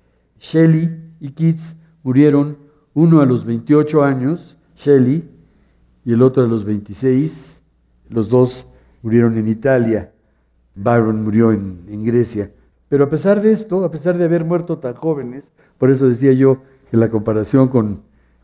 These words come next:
los artistas de, de rock y con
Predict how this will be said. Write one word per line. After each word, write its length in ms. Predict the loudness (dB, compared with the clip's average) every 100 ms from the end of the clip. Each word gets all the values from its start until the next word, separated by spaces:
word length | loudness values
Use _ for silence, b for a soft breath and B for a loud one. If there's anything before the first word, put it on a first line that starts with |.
| -6
los 340 | -4 -4 -8
artistas 800 | -10 -8 -4 0 0 0 -2 -2
de, 440 | -4 -4 -4 -6 -14 _ _ _
de 140 | -2 0
rock 360 | 4 2 2
y 60 | -2
con 400 | -2 -4 -6